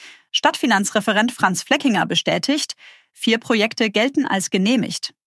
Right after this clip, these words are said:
Die Sanierung der Hauptfeuerwache, die Erweiterung der Grundschule Ringsee, die Teilsanierung der südlichen Ringstraße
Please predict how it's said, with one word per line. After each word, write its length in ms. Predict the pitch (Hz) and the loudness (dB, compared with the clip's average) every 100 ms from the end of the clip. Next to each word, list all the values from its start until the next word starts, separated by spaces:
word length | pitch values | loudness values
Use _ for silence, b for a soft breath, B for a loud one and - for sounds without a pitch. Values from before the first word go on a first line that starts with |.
| _ | _
Die 80 | 208 | -2
Sanierung 460 | 185 185 208 180 175 | 2 2 2 0 -2
der 160 | - | 0
Hauptfeuerwache, 760 | 220 - - 208 208 214 233 233 b b b _ | 0 0 0 2 2 2 2 -2 b b b _
die 80 | 233 | 0
Erweiterung 640 | 214 214 277 320 254 254 233 | 2 2 0 0 0 0 0
der 120 | 185 | -2
Grundschule 600 | - 262 - 240 196 180 | 0 0 0 0 0 0
Ringsee, 540 | 254 311 185 175 254 277 | 0 0 0 -2 -2 -4
die 100 | 220 | -4
Teilsanierung 680 | 185 196 233 240 220 214 220 | 0 2 2 0 0 0 0
der 140 | 202 190 | -2 0
südlichen 420 | 277 285 294 214 | -2 -2 -2 -2
Ringstraße 720 | 185 190 - 208 214 262 285 | -2 -4 0 0 0 0 0